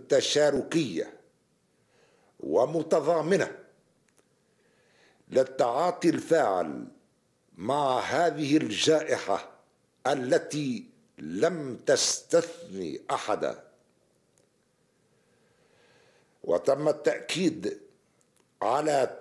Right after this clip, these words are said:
توسيع مفهوم الأمن الدولي الشامل،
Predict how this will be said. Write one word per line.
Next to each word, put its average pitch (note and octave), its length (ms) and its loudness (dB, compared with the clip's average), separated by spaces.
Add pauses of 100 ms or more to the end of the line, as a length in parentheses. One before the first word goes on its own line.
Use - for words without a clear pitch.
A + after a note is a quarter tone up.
(120)
توسيع C#3+ 680 4
مفهوم D#3 720 2
الأمن D#3 580 0
الدولي C#3 640 2 (2250)
الشامل، E3+ 800 2